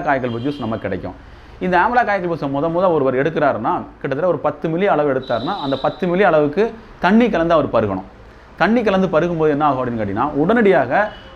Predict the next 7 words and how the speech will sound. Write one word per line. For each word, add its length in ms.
ரத்தத்துல 400
கலந்துரும். 340
நாக்கின் 380
மூலமாக 400
எச்சில் 340
நீர் 180
கலந்து 300